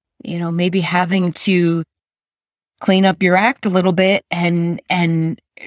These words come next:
treat people differently in the next incarnation. No, I'm not talking about karma. I actually don't <laughs> believe in that. I believe that there is an energy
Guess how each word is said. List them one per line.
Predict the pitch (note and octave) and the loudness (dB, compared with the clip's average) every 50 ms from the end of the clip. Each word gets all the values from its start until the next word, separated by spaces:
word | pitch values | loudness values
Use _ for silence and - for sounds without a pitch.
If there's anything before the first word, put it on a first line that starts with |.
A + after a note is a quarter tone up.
| - | -12
treat | - - - G#3 G3+ - | -6 -2 0 0 0 0
people | F#3 F#3+ D3+ E3+ | -2 -2 -2 -2
differently | E3 E3 G3 G3+ - G#3+ - F3 F3 E3 E3 | -2 -2 -2 0 0 -2 -2 0 0 0 2
in | E3 D#3+ | 2 2
the | D#3+ | 2
next | D#3+ E3 F#3+ A#3 B3+ - - - - - - | 2 2 2 2 2 0 -2 -4 -4 -8 -8
incarnation. | - G3+ G3 F#3+ - - F#3 F3 F3 F3+ E3 D#3+ D#3 - - F3 E3 E3+ E3+ F3 F3+ | -4 -2 -2 -2 -2 -2 -2 -2 -2 -2 -4 -4 -4 -4 -2 -2 0 0 0 2 2
No, | F3+ F3 F3+ F3+ F3+ F#3 | 2 4 4 4 4 2
I'm | F3 E3+ | 2 2
not | E3+ E3+ E3+ E3+ | 2 0 0 0
talking | - - D#3+ D#3+ D#3+ | -2 -2 -2 -2 0
about | D#3 D#3+ D#3 - | -2 -2 -2 -4
karma. | - - - D3 D3 D3 D3+ C#3+ D3 | -6 -6 -4 -2 -2 0 -2 -2 -2
I | D#3 D#3 | -4 -4
actually | D#3 D#3 - - D3 C#3+ | -4 -6 -6 -8 -8 -8
don't | C#3 - C#3+ C#3+ - | -6 -8 -8 -8 -6
<laughs> | - F#3+ G3+ | -6 -4 0
believe | - G3 F#3 D3+ - D#3+ | 0 0 0 0 -2 -2
in | D3+ D3+ | -2 0
that. | D3 D3 D3 - - - - - - _ _ _ _ _ _ - | 0 0 -2 -4 -6 -10 -14 -16 -16 _ _ _ _ _ _ -6
I | - G3+ F#3+ F#3+ | -2 0 0 0
believe | E3+ G3 G3+ F#3+ F#3+ G3+ G3 G3 F#3+ F3+ E3 E3+ | 2 0 0 2 2 2 2 2 0 0 -2 0
that | F#3+ F3+ E3 E3 E3+ - - _ _ _ | 0 2 2 2 0 -2 -6 _ _ _
there | - F3+ D3 F#3 F#3 F3+ F3 F3 E3+ E3 F3 F3 - - _ | -10 -4 0 2 2 4 4 2 2 2 0 -2 -4 -10 _
is | - F#3 F3 F3 E3+ E3 D#3+ F3 E3+ D#3+ D#3+ D#3 - - - - | -2 0 2 4 4 4 2 2 0 0 -2 -4 -8 -10 -8 -4
an | - F3 F3 - - | -4 -2 -2 -2 -2
energy | F#3 F3+ F3+ F3+ F3 E3 D#3 D#3+ E3+ E3+ E3 E3 E3+ E3 D#3+ | -2 0 2 2 0 0 -2 -2 -2 -2 -2 -2 -2 -4 -6